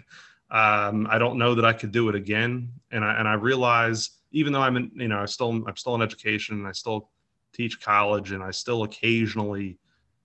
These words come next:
um, had been, it's been a long time. I, st-, I'm, I'm still in the classroom,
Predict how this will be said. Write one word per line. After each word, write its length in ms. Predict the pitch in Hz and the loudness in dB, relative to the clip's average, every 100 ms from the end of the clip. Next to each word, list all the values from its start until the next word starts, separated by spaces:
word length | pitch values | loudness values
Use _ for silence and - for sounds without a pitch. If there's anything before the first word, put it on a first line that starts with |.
| _ - | _ -8
um, 360 | 95 92 92 | -6 -6 -6
had 200 | 87 101 | -4 0
been, 100 | 107 | 0
it's 140 | 104 - | 0 0
been 140 | 110 | 0
a 40 | |
long 260 | 104 104 98 | 0 -2 -4
time. 560 | - 113 104 98 95 101 | -2 0 0 -2 -6 -8
I, 120 | 95 | -10
st-, 280 | - - 98 | -12 -10 -8
I'm, 140 | 98 | -6
I'm 300 | 95 95 87 | -8 -10 -8
still 180 | - 107 | -6 -4
in 80 | 98 | -6
the 60 | |
classroom, 680 | - 110 101 98 101 95 | -4 0 0 -2 -8 -12